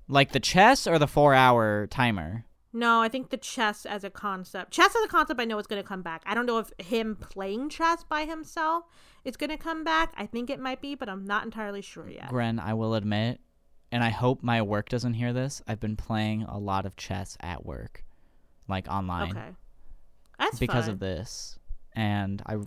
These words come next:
Speaker 2: Really?
Speaker 1: really love chess now because of this.
Speaker 2: I thought maybe you were gonna be cha-, playing because of this and also because of the Queen's Gambit,
Speaker 1: I wanna watch
Speaker 2: which
Speaker 1: it
Speaker 2: I ha-,
Speaker 1: so
Speaker 2: I have
Speaker 1: bad.
Speaker 2: not seen. M-, my mom started watching it. I haven't s-, watched
Speaker 1: Is it
Speaker 2: it.
Speaker 1: good?
Speaker 2: I do really like,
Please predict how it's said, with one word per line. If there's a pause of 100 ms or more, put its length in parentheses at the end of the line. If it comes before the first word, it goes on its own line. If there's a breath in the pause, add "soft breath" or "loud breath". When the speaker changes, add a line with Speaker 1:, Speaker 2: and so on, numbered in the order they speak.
Speaker 2:
Really?
Speaker 1:
really
love
chess
now
because
of
this.
Speaker 2:
I
thought
maybe
you
were
gonna
be
cha-,
playing
because
of
this
and
also
because
of
the
Queen's
Gambit,
Speaker 1:
I
wanna
watch
Speaker 2:
which
Speaker 1:
it
Speaker 2:
I
ha-,
Speaker 1:
so
Speaker 2:
I
have
Speaker 1:
bad.
Speaker 2:
not
seen. (540 soft breath)
M-,
my
mom
started
watching
it.
I
haven't
s-,
watched
Speaker 1:
Is
it
Speaker 2:
it.
Speaker 1:
good?
Speaker 2:
I
do
really
like,